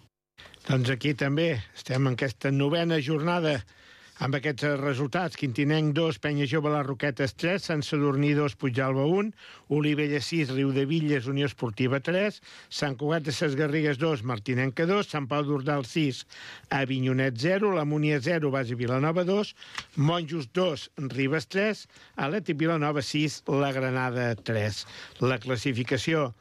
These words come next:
encapçalada pel Sant Sadurní, amb vint-i-quatre punts, seguit dels Monjos amb vint-i-dos, Ribes amb dinou, Penya Jove Les Roquetes amb divuit, Sant Cugat de Ses Garrigues i Puigdàlber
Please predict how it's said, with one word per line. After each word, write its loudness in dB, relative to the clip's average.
encapçalada -2
pel -2
Sant -2
Sadurní, 0
amb 0
vint-i-quatre 0
punts, -2
seguit -2
dels 0
Monjos 0
amb 2
vint-i-dos, 2
Ribes 0
amb 2
dinou, 2
Penya 0
Jove 0
Les 0
Roquetes -2
amb 0
divuit, 2
Sant -2
Cugat -2
de -6
Ses 0
Garrigues 0
i -4
Puigdàlber 0